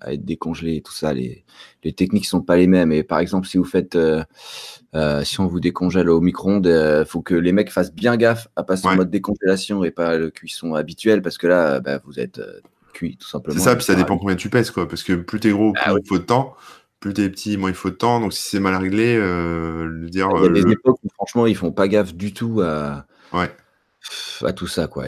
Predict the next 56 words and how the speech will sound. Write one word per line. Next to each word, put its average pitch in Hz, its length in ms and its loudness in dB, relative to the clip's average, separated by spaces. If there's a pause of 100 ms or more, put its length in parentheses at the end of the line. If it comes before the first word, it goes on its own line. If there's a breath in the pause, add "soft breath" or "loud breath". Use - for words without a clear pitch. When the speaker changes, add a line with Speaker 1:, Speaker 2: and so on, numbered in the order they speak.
Speaker 2:
Bah, 85 160 2
Speaker 1:
Et 90 40 0
Speaker 2:
notamment, 101 520 0
Speaker 1:
bon. 87 80 -4
Speaker 2:
ouais, 87 100 -6
euh, 73 320 -8
oh, 82 180 2
bah, 80 120 0
on 78 100 -2
parlait 85 240 -2
du 82 100 -6
Puy 80 140 -16
du 85 100 -8
Fou 85 180 -12
tout 87 100 -4
à 82 40 0
l'heure, 90 260 0
euh, 76 260 -4
eux, 90 40 -4
c'est 78 120 -4
Speaker 1:
Mm. 80 60 -4
Speaker 2:
les 78 60 -8
premiers 95 300 -6
à 98 60 -6
faire 92 160 -8
ce 85 60 -8
genre 87 120 -6
de 85 80 -4
conneries, 104 300 -6
hein. 90 100 -12 (480 loud breath)
Speaker 1:
N'importe 78 360 -10
quoi. - 220 -12
Speaker 2:
Voilà. 90 220 -8 (680 loud breath)
Speaker 1:
Mais 90 100 4
bon, 98 140 6
après, 90 180 -2
en 95 40 4
même 87 100 4
temps, - 100 4
ils 92 140 4
ont 80 80 -2
pas 85 420 2
l'équipement, 90 600 -2
euh, 69 340 -6
super 73 320 -8
adapté, 73 400 -6
quoi, - 180 -12
parce - 160 -16
qu'au 76 120 -18
feu - 180 -10
de 71 80 -6
bois 78 440 -6
et 67 60 -14
tout, 82 280 -14
euh, 69 120 -14
c'est - 500 -20